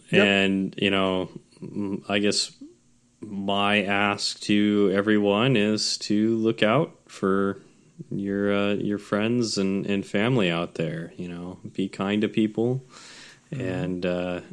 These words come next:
Speaker 2: you know, anything you can do to brighten people's spirits, uh, try to do it. You know, um, yeah, I, I,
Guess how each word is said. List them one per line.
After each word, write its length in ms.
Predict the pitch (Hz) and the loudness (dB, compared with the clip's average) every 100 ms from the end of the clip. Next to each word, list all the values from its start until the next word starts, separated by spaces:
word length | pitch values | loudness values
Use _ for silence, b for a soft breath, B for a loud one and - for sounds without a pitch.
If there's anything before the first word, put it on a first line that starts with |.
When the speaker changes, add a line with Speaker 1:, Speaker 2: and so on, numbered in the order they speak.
| - | -14
Speaker 2:
you 120 | 151 92 | -10 -6
know, 140 | 90 - - | -6 -4 0
anything 340 | 107 104 123 | 2 4 4
you 120 | 120 | 4
can 420 | 110 123 123 127 113 | 4 6 6 6 6
do 360 | 110 104 107 | 6 6 4
to 480 | 107 - 101 98 95 | 2 2 2 2 0
brighten 400 | 95 101 101 107 | 2 2 4 2
people's 460 | 101 - 107 113 107 | -2 -2 0 0 0
spirits, 680 | - 101 113 147 - - - | 0 2 4 2 0 -2 2
uh, 360 | 98 95 101 101 - _ - | 2 4 2 -2 -14 _ -18
try 240 | - 95 | -8 -4
to 80 | 107 | -2
do 240 | 113 113 127 | 0 2 2
it. 180 | 80 - - | 0 -8 -16
You 140 | - - | -12 -10
know, 200 | 90 92 - - | -8 -12 -12 -8
um, 420 | - 92 95 92 - B B B B B B B B B _ _ | -6 -4 -4 -8 -12 B B B B B B B B B _ _
yeah, 300 | 98 101 98 - | -2 0 -2 -4
I, 80 | 98 | -2
I, 340 | 110 - 117 | -2 -2 -6